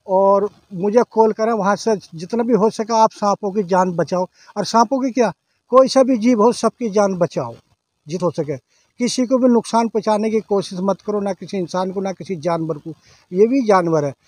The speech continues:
अगर ये चीज़ें अगर हमारे इसमें से, हिंदुस्तान में से अगर ये लुप्त हो गई, तो फिर मुझे लगता है इंसान भी लुप्त हो जाएंगे, इंसान भी नहीं बचेंगे। हो सकता है इन चीज़ों से इंसानों को बहुत बड़ा फ़ायदा है, हालांकि मर भी रहे, जी भी रहे,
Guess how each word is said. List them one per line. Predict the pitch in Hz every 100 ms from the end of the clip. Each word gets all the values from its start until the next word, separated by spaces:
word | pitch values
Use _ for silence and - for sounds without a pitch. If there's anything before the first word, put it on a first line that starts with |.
| _ -
अगर | 196 233
ये | 240 240
चीज़ें | - 233 254
अगर | 240 240
हमारे | 196 214 233 233
इसमें | - 208
से, | 202 233
हिंदुस्तान | 185 214 - 208
में | 214
से | 202
अगर | 202 214
ये | 208
लुप्त | 226 -
हो | 240 175
गई, | 170 165 _ _ _ -
तो | 233
फिर | 220 233
मुझे | 240 262
लगता | 247 - 262
है |
इंसान | 254 220 220 226
भी | 233
लुप्त | 226 220
हो | 208
जाएंगे, | 220 233
इंसान | 214 202 196
भी | 190
नहीं | 175 165
बचेंगे। | 139 143 127 127 _ _ _ _ -
हो | 226 233
सकता | 240 254
है | 254
इन | 240
चीज़ों | 254 233 240
से | 247 247
इंसानों | 247 214 202 220 247
को | 220
बहुत | 190 226
बड़ा | 208 240
फ़ायदा | - 160 170 226 175
है, | 226 -
हालांकि | 175 214 220
मर | 220 170 185
भी | 233
रहे, | 220 233
जी | 202
भी | 226
रहे, | 226